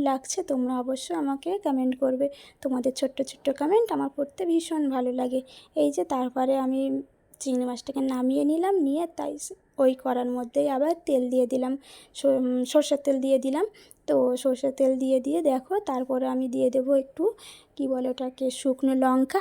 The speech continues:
আর একটু তেজপাতা। তো আজকে রান্নাটা আমি এইভাবেই করছি। তো আমরা স-, আমার সঙ্গে থাকো, আমাকে সাপোর্ট করো। আর চলো রান্নাটা করে নিই, তারপরে আবার তোমাদের সঙ্গে কথা বলছি। যেহেতু সাউন্ডটা অফ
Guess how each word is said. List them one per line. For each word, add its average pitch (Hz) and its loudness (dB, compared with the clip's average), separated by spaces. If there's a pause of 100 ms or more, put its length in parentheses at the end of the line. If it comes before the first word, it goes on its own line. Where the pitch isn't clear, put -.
আর 277 2
একটু 269 2 (100)
তেজপাতা। 262 0 (420)
তো 294 0 (460)
আজকে 247 -2
রান্নাটা 254 -2
আমি 262 0 (480)
এইভাবেই 254 4
করছি। 269 2 (480)
তো 285 -2 (220)
আমরা 247 0
স-, 247 -8
আমার 262 -2
সঙ্গে 262 0
থাকো, 269 -4
আমাকে 262 -2 (260)
সাপোর্ট 262 -4
করো। 294 2 (480)
আর 247 -4
চলো 262 0
রান্নাটা 247 -2
করে 262 0
নিই, 403 0
তারপরে 247 -4
আবার 247 -4 (100)
তোমাদের 247 -6
সঙ্গে 262 -6
কথা 247 -8
বলছি। 254 -4 (340)
যেহেতু 254 2 (100)
সাউন্ডটা 254 -2
অফ 254 -2